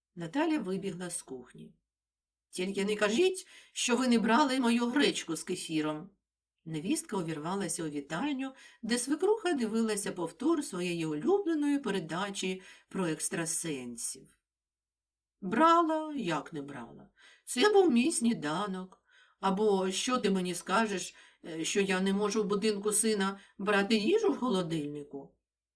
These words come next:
Свекруха сердито подивилась на невістку. "Ні, Марино Петрівно, ви можете брати все, що захочете, крім того, що беру і готую собі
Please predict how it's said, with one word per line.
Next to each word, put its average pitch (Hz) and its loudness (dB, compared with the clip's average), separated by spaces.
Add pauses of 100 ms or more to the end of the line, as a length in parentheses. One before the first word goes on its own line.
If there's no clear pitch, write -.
Свекруха 226 -2
сердито 170 -4
подивилась 170 -6
на 165 -6
невістку. 120 -10 (640)
"Ні, 330 4 (260)
Марино 175 0
Петрівно, 143 -8 (580)
ви 226 2
можете 320 4
брати 277 4
все, 302 2
що - -2
захочете, - -4 (300)
крім 294 8
того, 392 4
що 240 0
беру 220 4 (200)
і 196 -2
готую 285 0
собі 175 -4